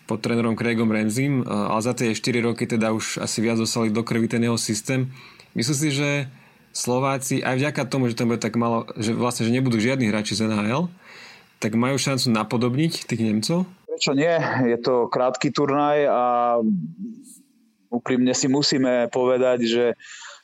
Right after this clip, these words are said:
Speaker 2: keď sa pozrieme na počet našich hráčov z N H L, tak, e, samozrejme, že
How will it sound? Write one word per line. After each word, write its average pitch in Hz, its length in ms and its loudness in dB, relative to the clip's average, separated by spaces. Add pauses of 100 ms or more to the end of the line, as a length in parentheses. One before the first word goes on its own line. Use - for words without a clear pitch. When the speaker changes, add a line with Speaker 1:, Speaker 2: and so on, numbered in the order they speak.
(140)
Speaker 2:
keď 107 400 2
sa 120 80 0
pozrieme 123 400 2
na 120 160 0 (160)
počet 127 320 0
našich 120 400 2
hráčov 117 400 2
z 120 80 2
N 120 80 2
H 117 80 2
L, 117 240 4
tak, 120 320 -2
e, 117 240 4
samozrejme, 117 640 2
že 113 400 2